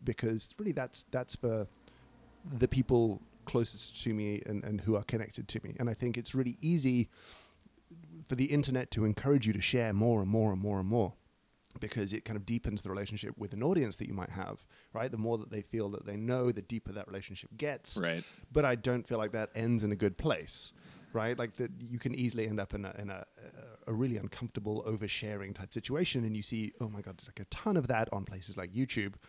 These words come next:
Speaker 1: uh, and certainly Instagram, Facebook classically, you know, like, people just oversharing just to deepen a relationship with an audience. So, you know, like, um, yeah, there's a, there's a ton that I just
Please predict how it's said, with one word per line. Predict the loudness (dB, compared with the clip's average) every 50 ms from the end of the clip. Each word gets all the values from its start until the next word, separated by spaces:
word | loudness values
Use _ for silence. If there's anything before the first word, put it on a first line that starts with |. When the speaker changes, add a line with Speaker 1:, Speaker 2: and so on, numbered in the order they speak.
| -20 -20 -20 -20 _ _
Speaker 1:
uh, | -6 -6 -6 -4 -4
and | -4 -4
certainly | 0 0 0 0 0 0 -2 0
Instagram, | 0 0 2 2 0 0 0 -4 -6 -8 -10 -12 -14 -18 -20 _ _ _ _ _ _ _ -14 -8
Facebook | -6 -6 -4 -4 -6 -6 -6 -8
classically, | -8 -6 -6 -4 -6 -6 -4 -4 -4 -2 -2
you | -2
know, | -4 -4 -6 -6
like, | -8 -8
people | -8 -10 -8 -8 -8 -8
just | -6 -8 -8 -10 -14 -20 _ _
oversharing | 6 8 8 8 8 4 2 2 2 0 0 2 2 0 0 0 -2 -2
just | -2 -4 -4 -2 -4
to | -6
deepen | -6 -6 -6 0 2 2 4 4 2 2
a | 2 2
relationship | 0 0 -2 -4 -4 -6 -8 -6 -6
with | -6
an | -2 0
audience. | 0 0 0 0 -2 -8 -12 -14 -16 -16 -18 -16 -16 -16 -16 -16 -18 -20 -20 -20 _ _
So, | 4 8 10 10 10 8 6 2 -4 -10 _ _ _ _ _ _ _ _ _ _ _ _ _ _ _ _ _ _ _ _ -2
you | 0 2 4
know, | 4 2 0 -2 -4 -8 -12 _ _
like, | -8 -8 -4 -2 0
um, | 2 4 4 4 4 4 4 2 0 -2 -4 -8 -12 -18 _ _ _ _ _ _ _ _ _ _ _ _ -2
yeah, | 2 2 4 4 4
there's | 2 2 0
a, | 0 0
there's | 0 0 2 2
a | 2
ton | 0 0 0 2 4 4 4 4 2 2
that | 2 0 2
I | 0 0
just | 0 0 0 0 0 -2 -6 -10